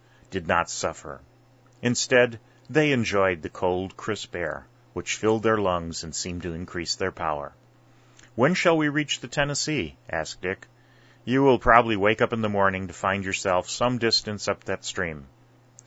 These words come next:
"I've never seen the Tennessee." Though not the equal of the Ohio,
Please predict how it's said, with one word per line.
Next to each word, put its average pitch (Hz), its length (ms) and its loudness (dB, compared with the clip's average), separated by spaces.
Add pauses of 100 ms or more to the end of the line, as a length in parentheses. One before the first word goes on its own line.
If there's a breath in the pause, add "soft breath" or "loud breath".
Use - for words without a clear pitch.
"I've 143 140 -2
never 165 220 0
seen 165 300 -4
the 90 80 -6
Tennessee." 78 640 -10 (1120 soft breath)
Though 117 200 4
not 147 280 4
the 131 200 -2
equal 135 280 0
of 113 100 2
the 107 140 -2
Ohio, 104 560 2